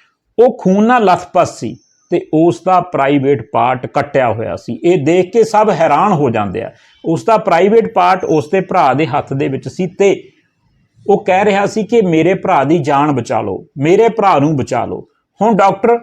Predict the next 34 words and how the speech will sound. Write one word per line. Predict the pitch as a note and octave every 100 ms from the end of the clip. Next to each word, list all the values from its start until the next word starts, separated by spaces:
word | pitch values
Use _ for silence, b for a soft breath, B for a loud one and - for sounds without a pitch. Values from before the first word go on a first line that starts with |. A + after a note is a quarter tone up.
| - _ _ _ _ _
ਉਸ | G3+ A3 B3 -
ਨੂੰ | A#3 F#3
ਦਾਖਲ | D#3 E3 G3+ F3
ਕਰਦੇ | F3 D3 D3+
ਨੇ, | E3+
ਉਸ | F#3 F3
ਦਾ | G3
ਟ੍ਰੀਟਮੈਂਟ | F#3 F3+ D#3+ E3+ F3
ਸ਼ੁਰੂ | - F3+ G#3
ਕਰਦੇ | D3+ B2+ A2+ D#3+
ਆ। |
ਪੁਲਿਸ | F3 G#3+ C4+ -
ਨੂੰ | A#3 F#3+
ਕਾਲ | D#3 C#3+
ਕੀਤੀ | C3+ B2 - A2+
ਜਾਂਦੀ | A#2+ A2+ A#2+
ਹੈ, | B2+ b b b -
ਮੌਕੇ | E3+ - B3
ਤੇ | A3 A#3+
ਪੁਲਿਸ | - F#3+ - D#3
ਆਉਂਦੀ | B2+ D3
ਹੈ | F3+
ਤੇ | G#3+
ਪੁਲਿਸ | G#3+ G3+
ਜਾਣਨਾ | E3+ E3 D#3+ F3 F#3
ਚਾਹੁੰਦੀ | F3+ F#3+
ਸੀ | F#3+ A#3
ਕਿ | A3+ G#3+
ਆਖਰ | D3 D#3 D3+ C#3
ਇਹ | E3+ F#3
ਸਭ | F3+ E3+ E3+
ਕੁਝ | F#3+ F3
ਕਿਵੇਂ | E3+ G#3+ G#3 F3
ਹੋਇਆ। | C3 A2